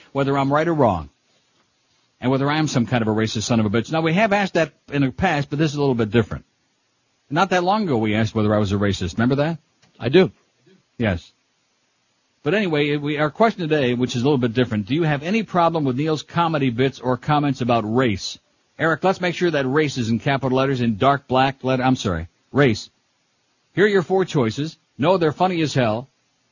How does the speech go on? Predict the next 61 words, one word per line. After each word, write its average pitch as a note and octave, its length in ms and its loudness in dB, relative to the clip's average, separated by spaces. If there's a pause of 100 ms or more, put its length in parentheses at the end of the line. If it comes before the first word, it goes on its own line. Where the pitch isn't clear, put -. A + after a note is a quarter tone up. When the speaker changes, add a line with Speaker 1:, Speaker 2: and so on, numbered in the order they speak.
(160)
Speaker 1:
No, D#3 160 0
I D#3+ 120 2
agree C#3+ 280 2
with D3+ 140 2
them. A#2 260 -2 (340)
Yes, E3+ 360 0
he's F3+ 160 0
a F#3+ 40 4
racist. D3+ 540 0
Or, C3 320 2 (160)
no, D#3 300 0
and C3 100 -2
Howard C#3+ 240 0
David C#3 240 0
is A#2+ 120 -2
an A#2+ 80 2
asshole. A2 500 0 (240)
Those E3 200 2
are F3 40 0
your D3+ 100 2
four D#3 220 0
choices C3+ 400 -2
this B2+ 180 -2
morning. F#2+ 320 -2 (340)
Do B2 60 -4
you B2+ 60 2
have B2+ 80 2
any F#3+ 160 0
problem E3 340 0
with B2 100 0
Neil's C#3 220 -2
comedy C3+ 320 0
bits C3 260 -2
or A#2 80 -2
comments C3 360 -2
about A2+ 280 0
race? C#3 440 0 (440)
Race D3+ 300 0
in C#3 80 0
italics D3+ 560 0
or A#2 80 -4
capital C3 360 -2
letters? B2+ 180 0 (160)
I'll E3 80 0
leave G#3 140 2
it G3 60 2
up F#3 120 0
to E3 100 -2
you, D#3 160 0
Eric, A2+ 300 -2 (320)
since C3+ 180 -6
you're D3 100 0
the C3+ 120 2
expert B2 320 0
at G2+ 80 -8
putting A#2 180 -2
things A#2 240 0
in A2 80 0
big A2 220 -2
dark A#2 240 2
black. G#2 360 0